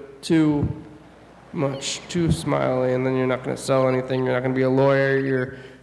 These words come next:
clients are gonna be homeless. They're gonna lose the battle between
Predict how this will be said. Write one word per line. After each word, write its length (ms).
clients 280
are 60
gonna 120
be 100
homeless. 440
They're 80
gonna 140
lose 320
the 180
battle 760
between 580